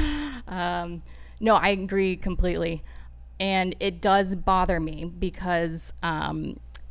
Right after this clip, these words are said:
some people who go into sports nutrition, whether they are a nutritionist, which is not really a regular,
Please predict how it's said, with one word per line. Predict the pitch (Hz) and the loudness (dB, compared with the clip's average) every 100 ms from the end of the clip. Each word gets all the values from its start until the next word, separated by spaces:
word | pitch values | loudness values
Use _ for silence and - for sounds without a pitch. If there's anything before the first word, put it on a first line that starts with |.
| - - - - | -12 -10 -10 -8
some | - 208 208 | 0 6 12
people | 220 208 208 | 12 12 8
who | 202 | 8
go | 190 185 | 6 4
into | 175 175 | 2 0
sports | - 185 175 - | 6 6 6 0
nutrition, | 175 - 175 - 175 170 165 | -4 -4 -4 -2 -2 -2 0
whether | 170 175 170 | 2 2 2
they | 175 170 | 2 2
are | 170 170 | 2 2
a | |
nutritionist, | 170 170 - 202 196 202 196 190 185 - | 0 -2 0 0 0 2 4 4 2 -2
which | 180 175 | -2 -2
is | 175 170 - - - - - | -2 -2 -6 -10 -12 -14 -12
not | 202 220 202 | -6 -4 2
really | 202 190 | 4 4
a | |
regular, | 180 175 180 175 | 4 2 0 -2